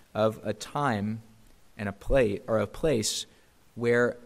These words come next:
there were wretched, evil things being done, but then God, in due time, after this, brought fitting, terrible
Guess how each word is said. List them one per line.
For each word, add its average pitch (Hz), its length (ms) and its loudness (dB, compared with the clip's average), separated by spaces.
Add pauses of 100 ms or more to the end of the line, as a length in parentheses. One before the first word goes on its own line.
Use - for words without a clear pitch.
(120)
there 120 220 2
were 120 320 0
wretched, 110 800 -4 (440)
evil 139 380 -2
things 120 480 -4
being 98 260 -4
done, 98 360 -8 (840)
but 110 140 -8
then 107 240 -4
God, 113 480 2 (240)
in 101 200 -4
due 113 180 -2
time, 117 640 -4 (240)
after 123 340 -4
this, 98 380 -6 (320)
brought 110 440 4 (600)
fitting, 120 760 -2 (420)
terrible 95 760 -2